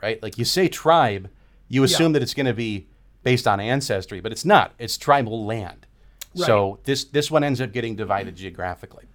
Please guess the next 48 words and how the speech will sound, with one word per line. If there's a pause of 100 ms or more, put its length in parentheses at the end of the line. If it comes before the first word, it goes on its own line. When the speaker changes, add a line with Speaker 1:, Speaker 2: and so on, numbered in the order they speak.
(320)
Speaker 2:
Yeah, (160)
I,
I
was
reading
today
about
this. (180)
I'm,
I'm
really
enjoying
having
access
to
a
university
library
again
'cause,
uh,
it's
so
much
easier
to
find (240)
ins-,
obscure
information. (340)
<laughs>
Speaker 1:
Oh,
the
Lex
Rex
Speaker 2:
Uh,
Speaker 1:
library
wasn't
cutting
it
for
you,
David?
Speaker 2:
Not,
not
quite,
but,
uh,